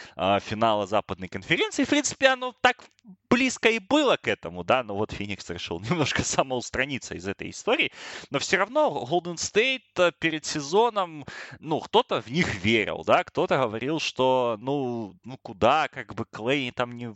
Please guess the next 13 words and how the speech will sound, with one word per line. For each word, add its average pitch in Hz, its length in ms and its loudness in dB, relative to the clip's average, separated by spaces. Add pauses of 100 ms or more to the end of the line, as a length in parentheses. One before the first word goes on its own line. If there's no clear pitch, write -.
(160)
Клей 127 200 2
пропускает 120 540 -2
первую 113 260 -2
часть - 260 -2
сезона, 123 680 0 (300)
непонятно, 123 440 0
какой - 260 -6
он 113 80 -6
будет 127 240 -8
после 117 260 -8
двух 113 220 -8
лет 120 200 2
простоя, 127 840 2